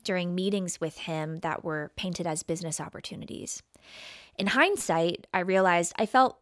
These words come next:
very uncomfortable in several moments early on, and several inappropriate things happened, and different tactics of power and manipulation were used. But in the moment, I either froze or fawned, and I didn't know what to do, and it was all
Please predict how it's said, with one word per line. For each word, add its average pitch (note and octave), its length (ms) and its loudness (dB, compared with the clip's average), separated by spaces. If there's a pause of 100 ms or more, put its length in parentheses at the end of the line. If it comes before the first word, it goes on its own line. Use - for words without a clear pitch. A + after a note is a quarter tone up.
very A#3+ 300 4
uncomfortable D#3+ 800 -2
in E3+ 80 -6
several E3 340 -2
moments D#3 380 -4
early A#2+ 280 -6
on, A2 380 -8
and E3+ 280 -6 (100)
several C#4 500 4
inappropriate F3+ 720 -2 (140)
things C#3+ 260 -4
happened, F3 500 -6
and - 300 -8
different G3+ 380 -2 (260)
tactics F3 540 0
of E3+ 120 -6
power E3+ 520 2
and E3 160 -2
manipulation E3+ 760 0
were D#3+ 120 -6
used. E3 680 -2 (300)
But G3 100 4
in F#3+ 80 4
the F3+ 60 0
moment, G3 560 4 (100)
I E3 540 4 (240)
either E3 240 -2
froze F3+ 560 4 (240)
or D#3 160 -6
fawned, D3+ 580 -4 (200)
and D#3 120 -6
I E3 60 -4
didn't E3 300 -4 (220)
know E3 120 -2
what - 120 -2
to F#3 100 -6
do, A3 440 0
and - 300 -4
it E3+ 100 -4
was F3 140 -4
all E3+ 320 4